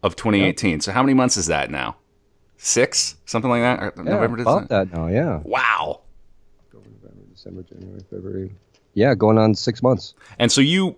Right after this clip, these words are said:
Speaker 1: you bought this R V, and it's an,
Speaker 2: Yep.
Speaker 1: it's an older model. I mean, it's not, a, you know, it's, you bought it for five hundred dollars, older
Speaker 2: Yep.
Speaker 1: R V. It attaches to, uh, what? What vehicle do you have?
Speaker 2: Uh, I've got a ninety-eight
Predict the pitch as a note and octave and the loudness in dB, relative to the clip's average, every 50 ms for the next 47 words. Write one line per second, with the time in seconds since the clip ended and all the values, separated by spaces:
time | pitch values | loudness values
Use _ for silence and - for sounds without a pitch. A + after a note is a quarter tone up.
0 | _ - B2 A2+ G#2 B2+ B2+ C#3 C#3 D3+ - - D#3+ D#3 D3+ - - - - C#3+ | _ 0 0 4 6 6 6 6 6 4 2 0 -2 0 2 2 0 0 2 4
1 | D3 C#3+ C#3+ C3+ G#2+ G2+ G2+ G2 F2+ F2 F2+ G2 A2+ _ _ _ _ - - A#2 | 4 6 6 4 4 4 4 6 6 4 2 0 -4 _ _ _ _ 0 2 2
2 | A2+ A2 - B2+ A#2+ G2 F#2+ B2+ - - D#3 C#3 C#3+ C#3+ C#3 B2 G2+ G2 F2+ D#2 | 4 4 2 0 0 2 0 0 2 2 2 4 6 6 6 6 6 6 4 4
3 | D2+ D#2 D#2 E2 G2 F#2+ F2 E2+ F2 - - G2+ G2 G2 F#2+ F#2 - - E2+ D2+ | 2 2 2 2 2 2 2 2 0 0 0 0 2 2 0 0 -2 -2 -2 -2
4 | D2 C#2 - - F#2 - - - E2 F#2 F2 E2 G2 G2+ F2 F2 E2+ - G#2 A2 | -2 -4 -4 -6 -6 -4 -2 -2 -2 -2 -2 0 0 0 0 -2 0 2 2 2
5 | A#2 B2+ B2+ G2+ E2 E2 E2 E2+ E2 D#2 - - - - _ _ _ _ _ _ | 4 2 2 2 2 2 0 0 -2 -2 -4 -6 -8 -10 _ _ _ _ _ _
6 | _ _ _ _ - B2 B2+ C#3 C3 C3 C3 C3 B2+ B2+ B2+ G2+ F2 F2 E2+ E2 | _ _ _ _ 2 4 4 6 6 6 6 6 8 6 6 4 4 2 2 2
7 | E2 E2 - - _ _ _ _ _ _ _ _ _ _ _ _ _ - - A2 | 0 -2 -4 -8 _ _ _ _ _ _ _ _ _ _ _ _ _ 0 2 2
8 | G#2+ - - A#2+ A2+ A2+ A2+ - - C#3 C#3 - - - - C#3+ C3+ C3+ C3+ C3+ | 2 0 0 0 0 0 0 -2 -2 0 0 0 -2 0 4 4 6 6 6 6
9 | C3+ C3+ C3 - _ _ _ _ _ _ _ _ _ - F2+ G2+ G#2 G2 F#2 F#2 | 4 2 0 -6 _ _ _ _ _ _ _ _ _ 0 2 4 6 6 6 6
10 | F2 - - - G#2+ G#2 F#2+ - - - G#2 A2 F#2+ G2 G#2 A#2 A#2 - G2 E2+ | 4 2 0 0 2 2 2 2 0 0 0 0 0 2 2 2 2 2 0 -4
11 | E2 D2 D2 C#2+ C#2+ - - - _ _ _ _ _ _ _ _ _ _ _ _ | -4 -4 -6 -6 -6 -6 -8 -12 _ _ _ _ _ _ _ _ _ _ _ _
12 | _ - - G#2+ G#2+ A2 A#2 A#2+ A2 A2 A2 B2 A2 G#2 G2 F#2 F2+ F2 E2 - | _ -2 2 4 6 6 6 4 4 4 4 4 6 6 6 4 4 2 0 -2
13 | - G#2 G2 G2 G2 G2 G2+ _ _ _ _ - G2+ G2 G2 F#2+ G2 | 0 2 4 4 4 4 2 _ _ _ _ -2 0 2 2 2 2